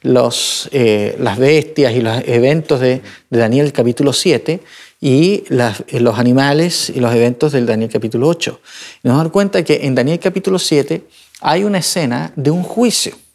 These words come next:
En Daniel capítulo siete se ve, ¿no es cierto?, a un anciano de día sentado en el trono, eh, y, y que, eh, hay, eh, tro-, tronos alrededor de él, hay millares y millares que le sirven.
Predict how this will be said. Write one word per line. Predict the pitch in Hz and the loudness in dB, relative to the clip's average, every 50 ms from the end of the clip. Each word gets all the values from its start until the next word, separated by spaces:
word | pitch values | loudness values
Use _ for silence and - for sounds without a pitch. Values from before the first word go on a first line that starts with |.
| _ _ _ _ _ _ _ _ _ _ _ _ _ - - - - - - - - | _ _ _ _ _ _ _ _ _ _ _ _ _ -20 -20 -18 -18 -18 -20 -12 -6
En | - 127 | -2 0
Daniel | 120 139 151 | 2 2 0
capítulo | 170 170 180 190 190 180 | 0 0 2 2 2 2
siete | - - 175 156 160 175 165 | 2 2 0 0 2 0 -2
se | - - 147 | 0 0 2
ve, | 131 147 160 175 190 196 - - | 2 2 2 2 0 -2 -4 -6
¿no | - 131 | -8 -6
es | - | -2
cierto?, | - 151 147 143 - - | 0 0 0 0 0 -2
a | 147 | 0
un | 151 147 139 | 0 0 0
anciano | 123 117 101 - - 160 165 175 185 180 | -2 -2 -2 -2 -2 -2 -2 0 0 0
de | 175 170 | 2 2
día | 170 170 160 156 151 147 147 147 156 156 | 2 2 2 2 2 0 0 -2 -2 -4
sentado | - - - 104 101 95 - 123 127 143 147 151 151 156 156 156 - - - - - - - _ _ - | -6 -6 -6 -8 -10 -6 -2 0 0 2 2 2 2 0 0 -2 -4 -6 -14 -20 -20 -20 -20 _ _ -4
en | 123 127 | -2 0
el | 131 135 135 | 0 -2 -2
trono, | - 156 165 160 160 156 151 156 165 175 - - - - - - _ _ - | 0 2 2 2 2 2 0 -2 -4 -6 -8 -14 -20 -20 -20 -20 _ _ -6
eh, | - 120 117 120 120 120 - - | -2 0 2 2 2 0 0 -2
y, | 147 131 123 123 123 131 - - 135 139 | -2 0 2 2 2 0 0 -2 -4 -4
y | 131 | -4
que, | - - - 139 131 123 123 120 120 117 123 - - - _ _ _ - - | -4 -2 0 2 2 2 2 2 0 0 -4 -10 -18 -20 _ _ _ -10 -6
eh, | 131 127 120 113 | -4 -2 -2 0
hay, | - 127 131 131 131 131 127 123 120 117 113 - - _ _ _ | 0 0 0 2 2 2 2 2 2 0 -4 -8 -18 _ _ _
eh, | - - 123 113 110 113 - | -8 -4 -2 -2 -4 -4 -4
tro-, | - 117 113 113 117 | -4 -4 -4 -4 -4
tronos | - 139 131 131 131 127 113 | -2 0 2 2 2 2 0
alrededor | 120 110 - 120 117 117 117 | 0 0 0 0 0 0 2
de | 135 160 170 175 170 165 165 | 2 2 4 4 4 4 4
él, | 156 143 | 2 2
hay | 123 113 113 | 0 0 0
millares | 113 113 113 113 113 127 127 135 135 127 | 0 0 0 2 2 2 2 0 0 0
y | |
millares | 123 123 117 123 123 123 113 | 0 0 0 2 0 -2 -2
que | - 123 117 | -4 -4 -4
le | 117 | -4
sirven. | 110 - - 190 180 170 160 156 147 156 165 | -4 -4 -4 -2 -2 0 0 -2 -2 -4 -6